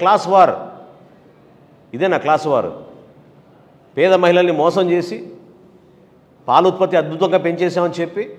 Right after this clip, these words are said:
ఇరవై రెండు లక్షల పాల, లీటర్ల పాలు మీరు సేకరిస్తామని చెప్పి ప్రకటించి, ఈ రోజున చాలా తెలివిగా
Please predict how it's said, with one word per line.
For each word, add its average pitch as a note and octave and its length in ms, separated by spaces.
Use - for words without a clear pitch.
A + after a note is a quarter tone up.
ఇరవై F#3 340
రెండు G3 200
లక్షల F#3+ 280
పాల, F#3 160
లీటర్ల G3+ 280
పాలు G3+ 260
మీరు G3 160
సేకరిస్తామని F#3 540
చెప్పి E3+ 260
ప్రకటించి, D#3 520
ఈ F3 140
రోజున G#3 220
చాలా G3 280
తెలివిగా G3 320